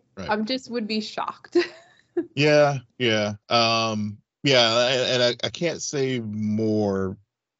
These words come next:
Speaker 1: Like you, I don't wanna spoil anything that could potentially happen in the second season of The Last of Us, but, uh, yeah, um, it, he will definitely get some love, I think, at some point, um, you know,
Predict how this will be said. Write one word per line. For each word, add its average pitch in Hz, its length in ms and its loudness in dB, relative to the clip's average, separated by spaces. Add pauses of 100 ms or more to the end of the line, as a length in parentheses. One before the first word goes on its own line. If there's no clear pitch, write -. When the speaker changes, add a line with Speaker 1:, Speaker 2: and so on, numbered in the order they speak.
(140)
Speaker 1:
Like 107 220 2
you, 117 260 2
I 104 100 4
don't 107 120 0
wanna 101 460 -2 (240)
spoil 110 580 0
anything 104 460 -2
that 95 160 -6
could 117 200 -2
potentially 110 440 -4
happen 98 340 -4
in 95 80 -4
the 95 80 -6
second 101 320 -4
season 101 400 -6
of 87 140 -6
The 87 80 -6
Last 90 380 -4
of 92 100 -8
Us, 87 340 -4
but, 87 340 -4
uh, 90 220 -2 (720)
yeah, 107 340 4 (140)
um, 92 540 -6 (340)
it, 110 340 -2
he 127 300 -4
will 123 480 2 (100)
definitely 131 460 -2
get 110 180 -4
some 104 260 -4
love, 98 480 -4
I 98 80 -6
think, - 220 -8
at 98 80 -8
some 95 220 -8
point, - 500 -10 (100)
um, 95 460 -8 (260)
you - 100 -6
know, - 140 -8